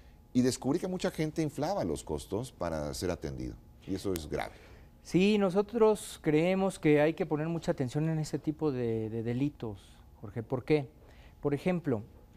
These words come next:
Speaker 2: se ha discutido mucho a nivel, digamos, doctrinal, a di-, a nivel de academias, si es que estamos persiguiendo nada más a la, a, a los, a los que roban por necesidad. El señor que va y se roba un monedero en un microbús, el señor que se roba una cartera en el metro.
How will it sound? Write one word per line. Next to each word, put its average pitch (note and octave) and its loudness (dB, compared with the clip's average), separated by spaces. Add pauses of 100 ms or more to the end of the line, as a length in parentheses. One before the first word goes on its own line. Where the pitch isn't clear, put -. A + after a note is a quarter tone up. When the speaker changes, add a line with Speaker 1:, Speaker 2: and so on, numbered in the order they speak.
Speaker 2:
se D3+ 2
ha D#3 2
discutido D#3+ -2
mucho D3+ -4
a B2+ -2
nivel, B2+ -2 (440)
digamos, B2 -6
doctrinal, B2+ -2
a A#2+ -8
di-, A2 -6
a B2 -6
nivel A#2+ -4
de B2+ -4
academias, B2+ -4 (300)
si - -2
es F3+ -6
que G3 -2
estamos F#3 -4
persiguiendo D3+ -4
nada D3 -2
más D3 -6
a C3+ -6
la, B2+ -4 (400)
a, B2 -6
a B2 -4
los, B2 -8
a C3 -6
los A#2+ -10
que C3+ -4
roban D3+ -2
por B2 -8
necesidad. C3 -4 (420)
El B2 -8
señor D3 -6
que D3+ -2
va D3+ 0
y D#3 -4
se C#3 -6
roba B2+ 0
un C#3 -2
monedero B2+ -4
en B2+ -6
un C3+ -6
microbús, C3+ -2
el B2 -10
señor C#3 -8
que C#3+ -10
se B2 -8
roba C3 -2
una C3 -6
cartera B2+ -8
en B2+ -8
el B2 -8
metro. D3 -4